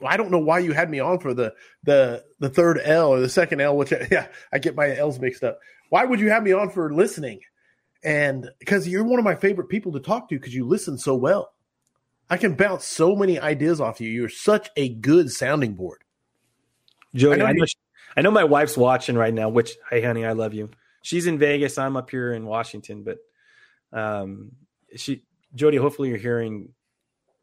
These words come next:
Speaker 1: <laughs>
Speaker 2: you're
Speaker 1: What
Speaker 2: hearing
Speaker 1: Corley's
Speaker 2: what I'm
Speaker 1: saying.
Speaker 2: saying. Corley's, Corley's, <laughs> yeah. I
Speaker 1: Well,
Speaker 2: appreciate
Speaker 1: no.
Speaker 2: it, man. I'll, I'll give you five bucks later.
Speaker 1: No, I even called you the other day 'cause I'm working on this new class for firemanship. It's the, the Culture Forge, and I'm excited about it. I'm very pumped.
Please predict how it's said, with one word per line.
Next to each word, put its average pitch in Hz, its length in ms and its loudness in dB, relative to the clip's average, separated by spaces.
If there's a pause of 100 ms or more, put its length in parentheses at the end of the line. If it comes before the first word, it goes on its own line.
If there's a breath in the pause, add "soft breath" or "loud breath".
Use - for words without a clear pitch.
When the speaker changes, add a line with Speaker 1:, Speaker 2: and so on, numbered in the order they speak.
(360)
Speaker 1:
<laughs> - 0 -
Speaker 2:
you're 175 160 -2
Speaker 1:
What 202 100 6
Speaker 2:
hearing 190 180 4
Speaker 1:
Corley's 170 380 4
Speaker 2:
what 156 80 2
I'm - 60 -2
Speaker 1:
saying. 107 220 -6
Speaker 2:
saying. 120 140 0
Corley's, 143 440 2 (180)
Corley's, 135 480 -2 (120)
<laughs> - 140 -20
yeah. 139 160 -6
I 120 80 -8 (360 loud breath)
Speaker 1:
Well, 165 100 4
Speaker 2:
appreciate 339 360 4
Speaker 1:
no. 135 40 2
Speaker 2:
it, 123 60 -4
man. 139 160 2
I'll, 147 160 0
I'll 151 80 2
give 151 160 -6
you 143 60 0
five 135 260 -2
bucks 123 200 -2
later. 110 260 -6 (560)
Speaker 1:
No, 240 160 6
I 226 100 6
even 269 180 0
called 233 240 2
you 233 100 0
the 233 120 4
other 220 140 0
day 262 160 4
'cause 147 360 -2
I'm 170 120 2
working 175 220 2
on 175 100 0
this 175 160 -4
new 165 100 2
class 135 300 0
for 175 180 2
firemanship. 139 720 -2
It's 135 240 -10
the, 123 240 0
the 127 160 -4
Culture 156 340 -2
Forge, 131 440 -4
and 143 100 -2
I'm 135 140 -2
excited 135 440 -4
about 117 220 -4
it. 135 100 -8
I'm 123 100 -10
very 135 160 0
pumped. 185 300 -4